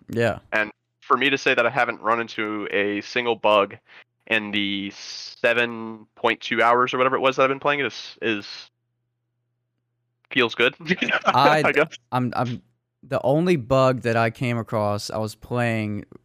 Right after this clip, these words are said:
Speaker 1: uh, like, the first thirty minutes yesterday,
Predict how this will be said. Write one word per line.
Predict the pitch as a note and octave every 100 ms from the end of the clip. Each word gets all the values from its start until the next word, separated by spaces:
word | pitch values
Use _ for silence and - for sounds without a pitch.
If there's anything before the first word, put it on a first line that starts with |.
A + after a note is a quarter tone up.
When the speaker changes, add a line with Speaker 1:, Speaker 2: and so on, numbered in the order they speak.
| -
Speaker 1:
uh, | G#2+ G#2 - - -
like, | - - F#2
the |
first | A2+ C#3 C#3+
thirty | C#3+ C3+ A#2+
minutes | A#2 A2+ A#2
yesterday, | G#2 - G#2 G2+ G2+